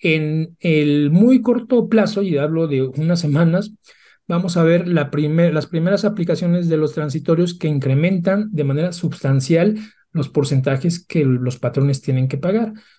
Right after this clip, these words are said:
Eh, tenemos que rescatar las pensiones, no creo que este movimiento funcione, por lo menos no en los veinte, siguiente vein-, siguientes veinte años, pero se reconfigura. El Estado termina por la aplicación, de ahí umas con salario mínimo dando casi nada, el trabajador queda inmaculado, por supuesto, y, y conocemos el motivo,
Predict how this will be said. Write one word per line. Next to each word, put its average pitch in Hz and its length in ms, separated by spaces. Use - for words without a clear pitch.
Eh, 165 140
tenemos 170 340
que 185 80
rescatar 175 380
las 180 120
pensiones, 220 400
no 170 180
creo 170 180
que 147 180
este 143 200
movimiento 143 480
funcione, 202 380
por - 140
lo 139 60
menos 147 220
no 143 120
en 147 100
los 127 200
veinte, 143 340
siguiente 151 460
vein-, 160 260
siguientes 147 500
veinte 165 260
años, 220 260
pero 180 240
se 196 400
reconfigura. 143 720
El 147 200
Estado 180 380
termina 160 600
por 139 220
la 131 80
aplicación, 139 600
de 156 60
ahí 156 140
umas 170 320
con 139 140
salario 143 280
mínimo 156 420
dando 143 320
casi 147 240
nada, 160 420
el 165 120
trabajador 139 480
queda 147 160
inmaculado, 143 640
por 143 140
supuesto, 196 420
y, - 160
y 147 80
conocemos 139 560
el 131 100
motivo, 196 440